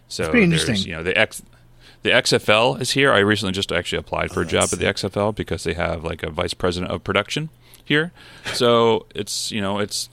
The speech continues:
Speaker 1: I have a lot of roots in the N F L and with Under Armour and a bunch of brand management or brand content stuff. So I'm very familiar with all of that. And, you know,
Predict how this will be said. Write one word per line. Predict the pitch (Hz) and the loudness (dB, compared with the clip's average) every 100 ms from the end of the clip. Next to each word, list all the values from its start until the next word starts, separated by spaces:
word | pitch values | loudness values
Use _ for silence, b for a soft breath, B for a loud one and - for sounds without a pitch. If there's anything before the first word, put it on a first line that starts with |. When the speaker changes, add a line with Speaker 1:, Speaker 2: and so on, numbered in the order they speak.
| - | -6
Speaker 1:
I | 101 113 | -2 4
have | 123 | 6
a | 113 | 8
lot | 113 110 | 6 6
of | 92 | 0
roots | 110 104 | -4 -4
in | - 107 98 - | -4 -4 -6 -8
the | 95 98 | -8 -4
N | 101 | -4
F | 104 113 | -2 2
L | 104 104 | 2 2
and | 92 | 0
with | 85 | -4
Under | 95 92 92 | -6 -2 0
Armour | 95 92 92 | 0 -2 -4
and | 90 | -6
a | 85 | -6
bunch | 90 87 | -6 -6
of | 87 | -8
brand | 73 80 85 85 92 | -8 -6 -6 -10 -12
management | 90 90 - 92 92 | -10 -10 -10 -12 -12
or | 82 | -10
brand | 87 90 | -6 -6
content | - 90 90 95 - | -4 -6 -4 -6 -6
stuff. | 104 107 _ B B B B | -6 -8 _ B B B B
So | - 90 | -4 -2
I'm | 90 | 0
very | 95 92 | 0 0
familiar | 90 87 90 85 82 | -2 -8 -6 -6 -6
with | 85 - - _ | -8 -8 -20 _
all | - 95 87 | -4 -2 -2
of | |
that. | 87 101 - _ b b b - | -2 -4 -6 _ b b b -8
And, | 95 92 92 | -2 -2 -2
you | 104 | -4
know, | 95 | -4